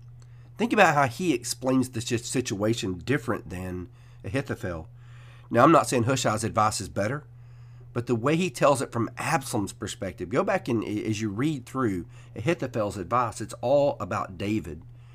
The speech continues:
But when Hushai starts to talk, he talks from Absalom's perspective. And he is calling for shock and awe and overwhelming force.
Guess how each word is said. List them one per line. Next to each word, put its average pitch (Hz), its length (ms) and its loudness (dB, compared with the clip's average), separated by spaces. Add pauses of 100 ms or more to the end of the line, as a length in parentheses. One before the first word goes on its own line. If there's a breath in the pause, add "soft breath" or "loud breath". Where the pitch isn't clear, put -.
(680 loud breath)
But - 140 -2
when 131 320 4
Hushai 139 460 2
starts 107 260 -2
to 107 80 -8
talk, 113 280 -2
he 117 100 -6
talks 131 300 -2
from 143 240 -4
Absalom's 120 540 -6
perspective. 82 680 -12 (920 loud breath)
And 120 140 -2
he 214 180 4
is 220 100 6
calling 123 380 4
for 98 160 -6
shock 123 380 2
and 117 120 2
awe 104 320 0
and 92 160 -4
overwhelming 92 600 -4
force. 104 500 -4